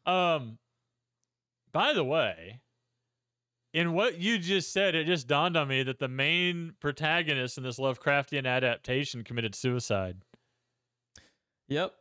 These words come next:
Speaker 1: Not for the
Speaker 2: Yep.
Speaker 1: same reason they usually do,
Speaker 2: Mm-hmm.
Speaker 1: but she did commit suicide, like usually happens in a H P
Speaker 2: In the
Speaker 1: Lovecraft
Speaker 2: most
Speaker 1: thing.
Speaker 2: fucking metal way humanly possible.
Speaker 1: Right?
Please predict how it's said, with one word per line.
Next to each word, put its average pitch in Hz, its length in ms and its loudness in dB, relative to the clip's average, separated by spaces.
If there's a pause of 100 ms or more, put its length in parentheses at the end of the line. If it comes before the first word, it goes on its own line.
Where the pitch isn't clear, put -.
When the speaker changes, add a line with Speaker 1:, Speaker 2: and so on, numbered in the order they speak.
Speaker 1:
Not 175 240 0
for 214 100 2
the 196 60 4
Speaker 2:
Yep. - 80 0
Speaker 1:
same 208 240 2
reason 196 340 2
they 180 100 2
usually 170 520 2
do, 101 400 -4 (340)
Speaker 2:
Mm-hmm. 131 300 2 (280)
Speaker 1:
but 123 540 2 (1120)
she 170 220 0
did 170 220 2
commit 175 280 2
suicide, 135 600 4
like 123 240 2
usually 127 360 0
happens 120 480 0
in 117 120 -2
a 110 240 -2
H 120 180 -2
P 131 60 -2
Speaker 2:
In 120 80 4
the 180 60 4
Speaker 1:
Lovecraft 220 240 4
Speaker 2:
most 202 140 0
Speaker 1:
thing. 98 300 -12
Speaker 2:
fucking 180 460 0
metal 156 360 2
way 160 240 2
humanly 143 500 0
possible. 113 360 0
Speaker 1:
Right? 143 240 2